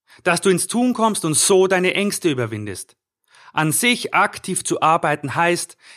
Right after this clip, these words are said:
die persönliche Entwicklung zu leben. Selbstbewusstsein ist ein wichtiger Baustein für ein stärkeres, erfüllteres Leben. Und deshalb verabschiede dich noch heute von alten Denk- und Handlungsmustern,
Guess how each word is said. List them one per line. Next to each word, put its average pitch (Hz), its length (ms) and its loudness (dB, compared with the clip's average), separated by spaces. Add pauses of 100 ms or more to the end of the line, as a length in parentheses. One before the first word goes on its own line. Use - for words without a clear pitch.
(100)
die 165 80 -4
persönliche 185 760 2
Entwicklung 151 600 -4
zu - 100 -2
leben. 165 500 0 (680)
Selbstbewusstsein 196 1000 0
ist 151 180 -4
ein 147 200 -4
wichtiger 185 400 -2
Baustein 143 600 0
für 123 140 -4
ein 113 100 -2
stärkeres, 147 720 -4
erfüllteres 139 840 -4
Leben. 143 440 -6 (560)
Und 147 220 -2
deshalb 208 400 2
verabschiede 175 580 2
dich 156 220 -4
noch 131 200 -4
heute 180 280 2
von 147 180 -4
alten 135 380 -4
Denk- 160 260 -2
und 156 140 -4
Handlungsmustern, 123 960 0